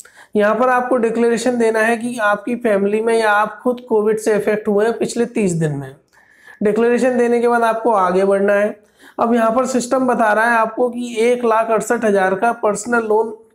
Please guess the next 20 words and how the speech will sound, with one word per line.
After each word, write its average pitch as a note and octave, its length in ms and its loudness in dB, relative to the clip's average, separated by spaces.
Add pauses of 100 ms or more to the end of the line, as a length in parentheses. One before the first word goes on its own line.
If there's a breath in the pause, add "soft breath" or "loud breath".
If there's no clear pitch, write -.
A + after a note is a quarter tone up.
कवच G#3+ 300 0
के A#3 120 -2
माध्यम, G3+ 440 0 (500 loud breath)
कवच G#3+ 280 0
loan A3+ 200 2
आपको G#3+ 280 0
मिल B3 240 2
सकता G3 340 -2
है। - 280 -4 (1160 loud breath)
इसके A#3+ 280 0
अंदर C4+ 300 2
आप B3 260 0
चाहे A#3 240 2
तो B3 80 0
amount G#3+ 400 2
को A#3 140 0
vary F#3 300 0
कर F#3+ 160 -2
सकते G3+ 340 -4
हैं। G#3+ 200 -2